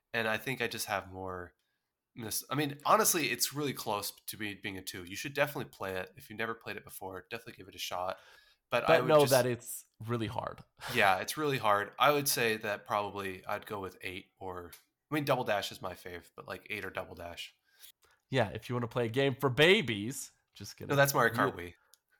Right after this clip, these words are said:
Speaker 2: Oh, that's Mario Kart Wii. You're right. Baby Mario's in it. How could I forget?
Speaker 1: <laughs> I'm totally, like, if they, I don't think anybody listening to the podcast is actually, like, super fan, but maybe we'll get big enough,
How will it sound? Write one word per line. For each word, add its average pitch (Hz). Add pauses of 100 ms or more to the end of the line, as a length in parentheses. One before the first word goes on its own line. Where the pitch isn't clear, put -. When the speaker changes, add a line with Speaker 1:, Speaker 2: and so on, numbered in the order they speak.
Speaker 2:
Oh, 117
that's 117
Mario 95
Kart 90
Wii. 104
You're 107
right. 107
Baby 120
Mario's 104
in 107
it. 107
How 117
could 113
I 104
forget? 107 (380)
Speaker 1:
<laughs> 233 (1500)
I'm 147
totally, 156
like, 143
if 139
they, 170 (520)
I 139
don't 165
think 143
anybody 107 (160)
listening 107
to 101
the 98
podcast 98 (180)
is 95
actually, 95
like, 151 (320)
super -
fan, 87 (240)
but 104 (200)
maybe 196
we'll 160
get 139
big 117
enough, 95